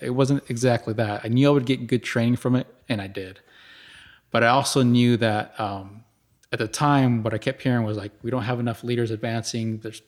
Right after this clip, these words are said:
we're struggling for leaders." I was like, "I'll do it." I, I just, something that I needed to do and something that I felt that I can give back to, to an organization that had given me so much.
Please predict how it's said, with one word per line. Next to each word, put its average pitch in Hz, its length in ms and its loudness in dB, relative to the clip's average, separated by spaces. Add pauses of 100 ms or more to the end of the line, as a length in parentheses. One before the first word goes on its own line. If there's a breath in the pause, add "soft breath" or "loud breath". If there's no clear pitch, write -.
(240)
we're 113 100 -2
struggling 117 360 0
for 117 140 -8
leaders." 110 540 -4 (960 soft breath)
I 117 80 -2
was 110 180 -4
like, - 360 -10 (100)
"I'll 151 140 2
do 127 160 4
it." 127 120 0 (760)
I, 123 140 -4 (280)
I 127 100 -2
just, 123 280 -2
something 139 300 2
that 123 120 4
I 117 60 0
needed 139 320 2
to 143 80 -2
do 135 300 2
and 117 100 -4
something 123 200 -2
that 117 120 -2
I - 20 -6
felt - 420 -6
that 113 240 -10 (920)
I 127 60 -6
can 113 180 -8
give 113 220 -2
back 104 360 -8 (680)
to, 107 380 -4 (260)
to 156 160 4
an 135 80 4
organization 110 560 0
that 101 80 -10
had 107 120 -12
given 104 220 -8
me 104 80 -14
so 107 260 -10
much. 98 360 -14